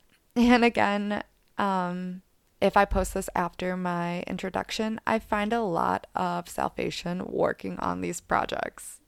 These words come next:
Like, it, it's like my higher purpose, and for me, it really gives me a sense of empowerment. It makes me <laughs> feel better. It has been my little outlet in terms of combating my depression. So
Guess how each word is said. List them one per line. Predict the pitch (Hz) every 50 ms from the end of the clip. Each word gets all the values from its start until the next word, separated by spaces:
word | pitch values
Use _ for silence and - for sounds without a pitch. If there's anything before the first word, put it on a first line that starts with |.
| _ _
Like, | - 180 175 175 175 175 170 - _ _ _ _ _ _ _ _ _ _ _ _ _ _ _ _ _ _ _ _ _ _ _ _ _ _ _ _
it, | 196 190 185 190 190 - - _ _ _ -
it's | - 185 180 - -
like | 196 190 -
my | 190 185
higher | 175 180 170 165 165
purpose, | - - 220 214 - - 220 220 214 -
and | - - 185 180
for | - - 185
me, | 175 175 170 175 170 170 170 - _ _ _ _ _ _ _ _ _ _ -
it | 185 180 175 175 175 175 - - - - - - - -
really | 196 185 185 180 180 180 180 180 175 - -
gives | - 180 170 165 165 - - -
me | 175 170 165 165 165
a | 165
sense | 165 - - 175 160 - 165
of | 160 165 _ _ _ _ _ _ _ _ _ _ _ _ _ _ _ _ _ -
empowerment. | 196 - - 180 170 170 175 180 175 175 180 180 180 - - -
It | - 98
makes | 101 120 190 - - -
me | - 202 196 196 196 196
<laughs> |
feel | - - - 185 - -
better. | 180 - - - - - - - - - -
It | - 185 180 - -
has | - 185 185 180 175 175
been | - - 175 165 165 170 170 165 - -
my | - 180 175 165 160 165 165 165 175 - - 160 - - - -
little | - 185 175 170 - - -
outlet | - - - - - - 170 175 170 170 - - -
in | 185 180
terms | - - 165 165 165 -
of | - 170 170 170 _
combating | - - 185 156 156 160 165 160 170 175 165 165 165
my | 156 - 165
depression. | 170 - - - - - - - - - 170 175 175 170
So | - - - 170 165 175 - - 180 175